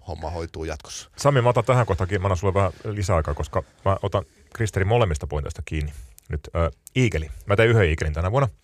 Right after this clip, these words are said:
Speaker 2: Äh, se tapahtuma, mä käytin sillä, äh, reijällä tuota, äh, Glenissä, North, North Bergissä, Skotlannissa. Käytin kaksi bravuriani. Drive oli loistava, meni vähän oikealle raffiin.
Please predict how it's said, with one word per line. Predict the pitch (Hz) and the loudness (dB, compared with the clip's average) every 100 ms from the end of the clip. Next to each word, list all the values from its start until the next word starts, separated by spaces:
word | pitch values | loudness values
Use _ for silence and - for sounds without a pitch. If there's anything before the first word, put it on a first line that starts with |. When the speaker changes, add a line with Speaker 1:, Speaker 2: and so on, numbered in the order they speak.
| _ - - - - - | _ -20 -20 -20 -20 2
Speaker 2:
Äh, | 87 92 - | 2 2 -2
se | 113 | -2
tapahtuma, | 120 - 110 104 107 | 0 0 0 0 0
mä | 107 - | -2 0
käytin | 113 107 110 | -2 0 -2
sillä, | 135 104 90 _ - | 2 2 0 _ -6
äh, | 101 95 | 0 2
reijällä | 95 104 87 82 - - - - | 2 2 4 2 -2 -14 -20 -14
tuota, | 82 82 82 - - | -8 -4 -4 -6 -8
äh, | 87 80 76 - - 101 | -4 -4 -4 -10 -10 0
Glenissä, | 120 127 95 - 73 - - | 2 4 0 -4 -8 -8 -8
North, | 90 82 95 | -6 -4 -4
North | 87 - _ - - - | -6 -6 _ -20 -18 -6
Bergissä, | 90 90 - - 69 - _ - - - - | -2 -2 -2 -6 -8 -8 _ -20 -20 -20 -20
Skotlannissa. | - 104 92 80 76 - 71 - | -6 -4 0 0 -2 -4 -6 -2
Käytin | 90 95 | -2 0
kaksi | - 131 - - 95 | 0 0 0 -12 -2
bravuriani. | 98 90 78 69 120 - _ _ _ _ _ _ _ - - | 0 2 -2 -2 -4 -6 _ _ _ _ _ _ _ -20 -6
Drive | - 123 107 | 4 4 6
oli | 87 82 _ _ | 2 0 _ _
loistava, | 87 127 135 - 107 98 - - - - | 0 2 2 -2 0 0 -2 -20 -20 -8
meni | 90 | -6
vähän | 85 85 | -4 0
oikealle | 101 98 80 | -2 -2 -4
raffiin. | 101 131 - 90 | -2 -4 -4 -8